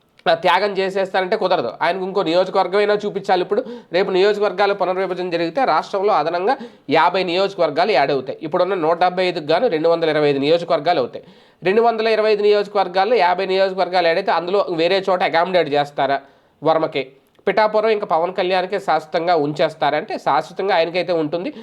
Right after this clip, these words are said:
అందులో no doubt. ఆ, అందుకే ప-,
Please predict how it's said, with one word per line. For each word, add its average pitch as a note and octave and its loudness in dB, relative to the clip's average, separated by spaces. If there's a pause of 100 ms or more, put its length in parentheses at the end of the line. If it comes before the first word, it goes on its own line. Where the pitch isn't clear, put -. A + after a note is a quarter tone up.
(180)
అందులో E3+ 2
no D#3 2
doubt. D#3 -4 (280)
ఆ, E3 2
అందుకే G#3+ 0 (140)
ప-, E3 2